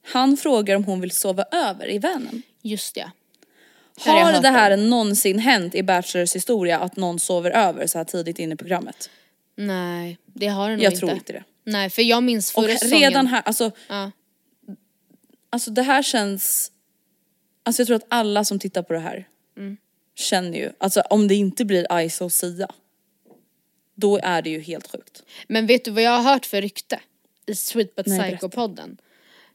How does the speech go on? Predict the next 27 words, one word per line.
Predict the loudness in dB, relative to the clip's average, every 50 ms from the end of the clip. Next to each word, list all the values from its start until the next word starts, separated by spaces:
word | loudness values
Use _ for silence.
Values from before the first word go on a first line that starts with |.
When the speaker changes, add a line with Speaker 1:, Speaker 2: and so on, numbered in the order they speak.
| _ _ -14
Speaker 2:
Ehm, | -12 -10 -8 -6 -6 -6 -6 -6
Josefin | -6 -6 -6 -6 -6 -8 -8
Kvist | -6 -8 -8 -6 -6 -6
och | -6
Elin | -4 -4 -4 -4
Woody. | -4 -6 -6 -8 -12 -12 _ _ _ _ _ _ -6
Jag | -4 -2
vet | -2 -2 -2
inte | -2 -2 -2 0 2 2 2
om | 2
Speaker 1:
Mm. | 4
Speaker 2:
det, | 2 4 4 4 4 2
vad | 0 -2 0
de | 0 0 0 0
har | -4
fått | -6 -10 -12 -12
det | -12
ifrån, | -12 -10 -10 -10 -8
men | -6 -2
de | 0 0 0 2 0
sa | 0 0 0 0 -2 -2 -6 -8 _ _ _ _ _ _ _ _ _ -14
att | -14 -10 -4
de | -4 -2 -2
hade | -2 -4 -4 -4
hört | -6 -6 -8 -8 -10 -14 -14
att, | -14 -14 -14 -16 _ _ _ -8
eh, | -6 -6 -6